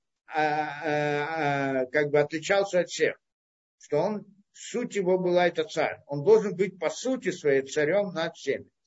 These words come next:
Почему царём? Потому что на самом деле он должен был быть первенцем,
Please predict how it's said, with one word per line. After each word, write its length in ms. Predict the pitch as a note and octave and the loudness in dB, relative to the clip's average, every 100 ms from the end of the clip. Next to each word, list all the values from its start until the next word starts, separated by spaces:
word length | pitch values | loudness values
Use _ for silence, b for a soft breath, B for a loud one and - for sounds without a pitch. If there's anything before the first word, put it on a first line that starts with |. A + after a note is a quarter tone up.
| b b _ | b b _
Почему 380 | C3+ B2+ F#3 G#3+ | -2 -2 -2 0
царём? 380 | A3+ A#3+ C#4 - | 6 8 6 4
Потому 360 | E3+ E3 F3+ | 0 0 -2
что 160 | F#3 F#3+ | -2 -2
на 80 | F#3 | 0
самом 260 | F#3+ G#3+ | 0 0
деле 180 | G3+ B3 | 2 2
он 120 | A3 | 4
должен 280 | G#3+ G3+ G3 | 6 6 4
был 140 | F3+ E3 | -2 -2
быть 240 | D3+ D3+ | -4 0
первенцем, 640 | C#3 A#2+ B2+ B2+ D#3 D#3+ | 4 4 2 -6 -8 -8